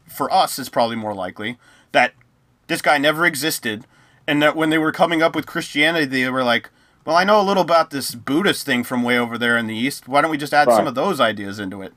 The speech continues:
Speaker 1: And they're like, "Ah, people
Speaker 2: Yeah.
Speaker 1: like that stuff, all right." <laughs> You know what I mean? That's what I think probably happened here.
Speaker 2: Yeah.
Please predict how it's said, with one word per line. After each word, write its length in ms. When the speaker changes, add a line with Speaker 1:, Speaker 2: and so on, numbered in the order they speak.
Speaker 1:
And 100
they're 80
like, 240
"Ah, 340
people 240
Speaker 2:
Yeah. 80
Speaker 1:
like 140
that 180
stuff, 300
all 100
right." 280
<laughs> 60
You 100
know 60
what 100
I 60
mean? 180
That's 200
what 120
I 160
think 220
probably 300
happened 300
here. 220
Speaker 2:
Yeah. 280